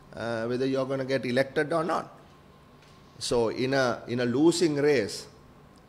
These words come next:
uh, to have been elected with, uh, that kind of, um, preferential votes,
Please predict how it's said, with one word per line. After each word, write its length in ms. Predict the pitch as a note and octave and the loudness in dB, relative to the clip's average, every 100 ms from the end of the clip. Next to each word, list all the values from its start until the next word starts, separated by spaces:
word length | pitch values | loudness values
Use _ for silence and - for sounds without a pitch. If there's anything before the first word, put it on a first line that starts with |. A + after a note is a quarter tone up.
| - | -8
uh, 280 | A2+ A2 G#2+ | -4 -4 -4
to 120 | B2+ | -2
have 280 | B2+ B2 A#2+ | 0 0 0
been 460 | C3 C3 B2+ F#2+ - - - - - - | 0 0 -2 -6 -12 -20 -20 -20 -20 -12
elected 640 | A2 A#2 B2+ - C3 A#2+ - | -4 0 0 0 0 0 0
with, 200 | A#2+ - - - | -2 -2 -10 -6
uh, 240 | A#2 G#2+ D2 - | -4 -4 -6 -8
that 320 | G2+ A#2 A#2+ - | 0 0 0 -2
kind 340 | C#3+ C#3 C#3 | 0 2 4
of, 300 | C3 - - - - - | 4 2 -12 -18 -16 -8
um, 480 | A2 G#2+ F#2 D#2+ G#1 - - - | -6 -4 -4 -6 -12 -20 -16 -2
preferential 640 | A#2 B2 C3 C3 C#3+ B2 | 0 2 0 0 0 0
votes, 460 | A2+ G#2+ F#2 - | 0 -2 -4 -14